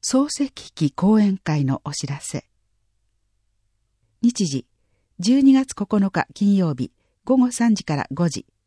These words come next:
会場、区役所本庁舎五階大会議室。内容、講演、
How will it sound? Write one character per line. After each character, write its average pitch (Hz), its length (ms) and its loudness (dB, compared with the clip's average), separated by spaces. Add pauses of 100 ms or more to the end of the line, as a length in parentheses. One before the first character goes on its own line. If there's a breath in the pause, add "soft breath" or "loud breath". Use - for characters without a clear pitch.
(640)
会 220 200 -2
場、 180 340 -2 (480)
区 - 80 -2
役 285 240 0
所 - 140 -4
本 196 220 -2
庁 180 240 -4
舎 - 220 -10 (120)
五 165 140 -6
階 175 380 -2
大 214 240 -2
会 214 220 -2
議 175 140 0
室。 - 320 -12 (880)
内 202 240 2
容、 170 280 -2 (840)
講 220 240 2
演、 190 240 0